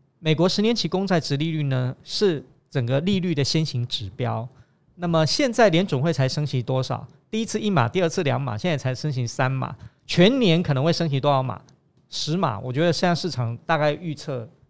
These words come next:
最多的大概就是十码、十一码，好，这样子。那如果以这样子来讲的话，其实连半山腰都还没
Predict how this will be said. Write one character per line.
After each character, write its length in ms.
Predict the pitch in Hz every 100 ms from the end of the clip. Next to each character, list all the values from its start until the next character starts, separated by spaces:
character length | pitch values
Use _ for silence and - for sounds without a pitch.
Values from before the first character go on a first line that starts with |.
| _
最 140 | 196
多 220 | 139 156
的 60 | 143
大 100 | 151
概 80 | 139
就 100 | 151
是 40 |
十 360 | - - 131 139
码、 220 | 127 107
十 260 | - -
一 140 | 120 135
码， 260 | 131 104 -
好， 160 | 120 113
这 100 | -
样 180 | 139 110
子。 200 | 104 - - _ _ _ -
那 120 | 240
如 140 | 233
果 120 | 285
以 160 | 185 143
这 140 | 120
样 140 | 233 175
子 80 | 151
来 140 | 143
讲 180 | 151 117
的 80 | 120
话， 160 | 160
其 140 | - 156
实 220 | 147 - 147
连 320 | 131 131 135 151
半 240 | 180 156
山 240 | 127 147
腰 140 | 143 143
都 120 | 135
还 180 | - 107
没 200 | 107